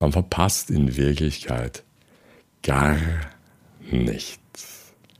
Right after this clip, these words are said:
Die innere Ruhe ist unbezahlbar. Bist du innerlich ruhig? Ist dein Herzschlag ruhig? Du bist gesund. Wenn du unruhig bist, nervös bist,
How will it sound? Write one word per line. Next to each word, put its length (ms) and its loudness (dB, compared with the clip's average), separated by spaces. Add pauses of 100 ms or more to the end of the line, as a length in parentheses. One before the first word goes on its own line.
(680)
Die 120 4
innere 320 8
Ruhe 260 8
ist 140 2
unbezahlbar. 680 4
Bist 200 0
du 80 8
innerlich 300 6
ruhig? 500 4 (960)
Ist 220 2
dein 80 6
Herzschlag 600 2
ruhig? 600 -6 (1700)
Du 100 4
bist 180 2
gesund. 960 2 (1300)
Wenn 120 2
du 80 2
unruhig 500 8
bist, 240 6
nervös 480 6
bist, 760 0